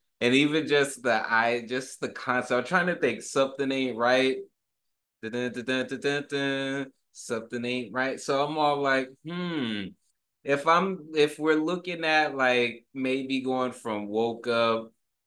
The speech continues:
to this, and I'm just all like, okay, I'm trying to see if there's, like, a little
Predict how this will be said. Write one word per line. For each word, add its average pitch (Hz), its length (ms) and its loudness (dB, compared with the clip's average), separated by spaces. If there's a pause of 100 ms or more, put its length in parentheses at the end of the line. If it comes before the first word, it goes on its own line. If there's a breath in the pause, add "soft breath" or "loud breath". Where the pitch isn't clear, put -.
(160)
to 113 240 0
this, 113 640 -2 (1200)
and 127 220 2
I'm 120 160 2
just 123 260 0
all 117 180 0
like, 113 240 -2
okay, 139 320 -4
I'm 113 160 0
trying 151 360 -6
to 147 80 -2
see 143 240 -6
if 131 180 -4
there's, 127 300 0
like, 117 240 0
a 117 60 0
little 110 460 0